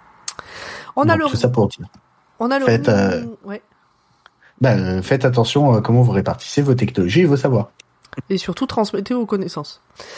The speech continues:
Speaker 1: Euh, on a de suite, dès donc le, l'épisode un point deux, on va dire, le running gag du tardis qui va pas où il faudrait, et qu'on sait pas où il a atterri. Et dès le dernier épisode, on a le running gag de «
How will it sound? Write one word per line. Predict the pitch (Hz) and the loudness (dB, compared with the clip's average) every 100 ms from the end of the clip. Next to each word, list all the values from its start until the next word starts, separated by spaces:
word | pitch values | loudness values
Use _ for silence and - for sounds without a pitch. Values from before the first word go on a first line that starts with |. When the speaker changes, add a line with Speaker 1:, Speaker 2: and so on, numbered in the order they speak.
| - - - - _ _ _ _ _ _ _ _ - | -18 -18 -20 -20 _ _ _ _ _ _ _ _ -4
Speaker 1:
Euh, | 233 240 240 240 233 226 - _ | 0 2 2 0 -2 -4 -8 _
on | 285 349 | 2 4
a | 320 | 2
de | 262 339 | 2 2
suite, | 330 - 330 320 214 | 2 2 2 2 0
dès | 294 302 294 | 2 4 4
donc | 240 247 240 | 4 2 4
le, | 220 214 208 202 196 190 185 160 185 | 4 4 4 4 4 2 0 -2 -2
l'épisode | 190 190 208 202 | -2 0 0 2
un | 208 | 2
point | 190 208 196 | 2 4 4
deux, | 247 277 | 2 0
on | 180 | -2
va | 165 | -2
dire, | 185 240 - - _ _ - 214 | 0 -2 -4 -20 _ _ -6 0
le | 220 | 2
running | 226 262 277 269 | 2 2 4 4
gag | 277 254 | 4 2
du | 220 208 | -2 0
tardis | 226 220 247 | 0 0 -2
qui | - 196 | -2 2
va | 185 | 2
pas | 240 | 4
où | 247 | 2
il | 226 | 0
faudrait, | 220 196 269 - _ _ _ _ _ | 2 2 2 -4 _ _ _ _ _
et | 190 | -2
qu'on | 180 196 190 | 0 2 2
sait | 202 | 2
pas | 202 | 2
où | 220 | 4
il | 220 | 4
a | 196 | 2
atterri. | 190 180 202 - - _ _ _ _ _ _ _ _ _ _ _ _ _ | 2 0 -2 -6 -20 _ _ _ _ _ _ _ _ _ _ _ _ _
Et | 226 254 | 2 2
dès | 240 | 2
le | 254 | 2
dernier | 240 226 220 | 2 2 2
épisode, | 208 208 208 254 | 2 2 0 2
on | 220 | 0
a | 190 | 2
le | 180 | 2
running | 196 233 208 | 0 0 2
gag | 196 240 | 4 4
de « | 208 208 | 2 2